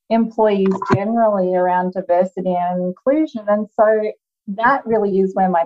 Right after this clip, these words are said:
passion area and expertise lies. And so that's why I'm now going to, um, you know, end up going into my next book on neurodiversity in the workplace. And then I've already got my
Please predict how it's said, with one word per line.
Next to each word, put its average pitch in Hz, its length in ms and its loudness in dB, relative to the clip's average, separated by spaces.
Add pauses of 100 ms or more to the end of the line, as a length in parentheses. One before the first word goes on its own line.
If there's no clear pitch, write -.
passion 208 640 0
area 180 380 -2
and 180 140 -2
expertise 190 600 -4
lies. 180 300 2
And 190 160 -4
so 190 160 0
that's 208 340 0
why 202 300 2
I'm 180 260 -2
now 196 340 0
going 180 400 -2
to, 185 220 2 (840)
um, 190 440 4
you 220 140 0
know, 190 300 2 (120)
end 226 260 2
up 208 240 4 (640)
going 214 320 4
into 214 220 -2
my 185 160 4
next 240 280 0 (120)
book 262 260 4
on 220 140 2
neurodiversity 202 960 0
in 214 80 2
the 214 80 4
workplace. 208 600 0
And 208 120 0
then 196 140 0
I've 190 100 -2
already 202 280 0
got 196 200 2
my 208 140 4